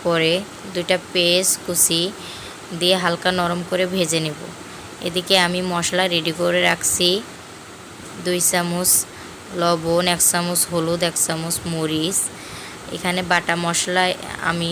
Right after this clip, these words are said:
সবগুলা একত্রে ব্লেন্ডার করে বেটে রাখছি, এজন্য এরকম দেখা যাচ্ছে। এখানে আছে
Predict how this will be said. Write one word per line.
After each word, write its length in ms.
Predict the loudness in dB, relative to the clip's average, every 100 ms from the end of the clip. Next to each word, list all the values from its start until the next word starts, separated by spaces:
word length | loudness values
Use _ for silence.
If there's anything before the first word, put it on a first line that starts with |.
| 0
সবগুলা 440 | 0 0 2 2
একত্রে 400 | 2 0 0 0
ব্লেন্ডার 500 | 0 0 0 -2 -2
করে 260 | -2 -2 0 -2 -6 -14 -12 -10 -10 -4
বেটে 280 | -2 0 2
রাখছি, 340 | 0 0 2 2
এজন্য 400 | 2 0 -4 -4 -4 -6 -10 -16 -16 -16 -16 -16 -16 -14 -14 -6
এরকম 340 | 0 0 0 -4
দেখা 240 | -2 0 2
যাচ্ছে। 380 | 2 2 2 2 2
এখানে 280 | 0 -2 0
আছে 340 | 2 2 2